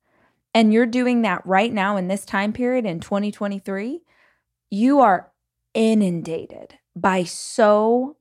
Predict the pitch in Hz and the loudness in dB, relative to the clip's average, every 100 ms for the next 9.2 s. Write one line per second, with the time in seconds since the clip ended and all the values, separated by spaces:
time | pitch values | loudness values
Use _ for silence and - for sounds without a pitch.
0 | - 190 185 180 - - - _ _ - | -10 -4 -2 -4 -8 -18 -20 _ _ -12
1 | 180 170 - 165 165 165 _ _ - 147 | -10 -10 -10 -12 -12 -16 _ _ -12 -12
2 | 139 - - _ _ _ _ _ _ _ | -12 -16 -18 _ _ _ _ _ _ _
3 | _ _ _ 190 190 185 - 220 240 285 | _ _ _ 0 0 0 -2 0 2 0
4 | - 196 185 190 180 175 185 185 196 - | -2 -6 -4 -6 -8 -10 -10 -10 -10 -12
5 | - - - 196 202 - 220 226 254 269 | -20 -12 0 2 2 2 2 4 2 -2
6 | 247 226 202 190 190 - _ 175 180 170 | -4 -6 -4 -4 -6 -10 _ -4 -2 0
7 | 170 - 190 185 - 190 185 180 - 165 | -2 -2 -4 -4 -6 -4 -4 -6 -10 -12
8 | - 170 165 156 151 - 285 269 247 226 | -8 -8 -6 -8 -8 -4 -2 -2 -2 -2
9 | 214 | -4